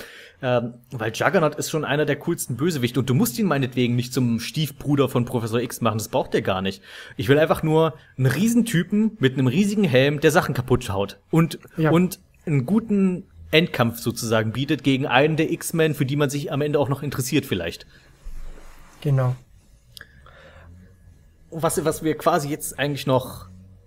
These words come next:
Speaker 1: was wir jetzt eigentlich am Ende noch kurz diskutieren müssen, ist,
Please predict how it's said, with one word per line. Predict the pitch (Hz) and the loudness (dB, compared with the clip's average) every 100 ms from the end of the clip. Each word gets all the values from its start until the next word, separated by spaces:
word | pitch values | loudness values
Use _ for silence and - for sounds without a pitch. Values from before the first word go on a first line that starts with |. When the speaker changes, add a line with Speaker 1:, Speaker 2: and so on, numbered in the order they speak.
| - _ - - _ - | -20 _ -20 -20 _ -6
Speaker 1:
was | 143 139 | -4 -2
wir | |
jetzt | 151 | 0
eigentlich | 151 156 | 0 0
am | 151 | 0
Ende | 156 139 | 0 -2
noch | - | -6
kurz | - 170 - | -2 -2 -2
diskutieren | 147 - 131 - 165 | -10 -8 -6 -2 0
müssen, | 160 147 | -2 -2
ist, | 147 147 - - | 0 0 -2 -14